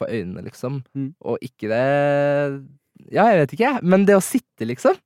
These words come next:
Speaker 2: Mm.
Speaker 1: det føler jeg er hele hovedproblemet med det.
Speaker 2: Mm.
Speaker 1: At du skal på, bevege på deg, gjøre et eller annet, ikke bare sitte stille og se på en skjerm i flere timer.
Speaker 2: Ja.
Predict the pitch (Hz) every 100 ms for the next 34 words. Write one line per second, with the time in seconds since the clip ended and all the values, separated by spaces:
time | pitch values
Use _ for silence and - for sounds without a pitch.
0 | - 180 220 143 208 254 254 - 226 147
1 | 160 123 131 143 156 156 165 127 139 165
2 | 110 101 - 113 110 107 104 87 82 208
3 | - 151 143 135 147 - 123 135 117 131
4 | 127 123 95 110 - 107 139 185 _ _
5 | _ _ 143 156 131 95 90 - 110 104
6 | 113 160 - - 135 120 - - - -
7 | - 117 98 110 - 87 - 113 117 110
8 | 92 107 101 107 - 113 78 127 170 135
9 | 135